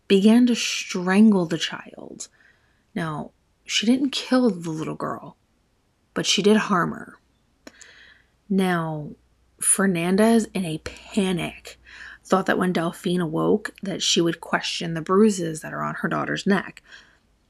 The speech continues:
And instead of giving her that opportunity to wake up, he shot her while she was sleeping. Now, the couple, it was stated that the couple stayed in the home a couple days, which,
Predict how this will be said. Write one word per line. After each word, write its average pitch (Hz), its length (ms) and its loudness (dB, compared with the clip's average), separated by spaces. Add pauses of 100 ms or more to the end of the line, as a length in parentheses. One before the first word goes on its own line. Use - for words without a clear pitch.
(240)
And 170 340 -4
instead 175 380 0
of 165 280 -2
giving 165 320 -2
her 170 300 -8
that 175 220 -8
opportunity 165 720 -6
to 165 100 0
wake 151 240 -4
up, 165 320 -4 (320)
he 202 200 2
shot - 500 -4
her 170 200 -6
while - 220 -8
she - 160 -4
was 180 160 -6
sleeping. - 520 -6 (1800)
Now, 180 400 -2
the 185 140 -4
couple, 233 520 0
it - 100 0
was 220 120 4
stated 285 220 2
that 285 140 0
the 262 80 2
couple 233 300 0
stayed - 640 0
in 202 100 4
the 175 80 -2
home 170 240 -4
a 170 60 -4
couple - 340 -8
days, 165 640 2
which, - 640 -6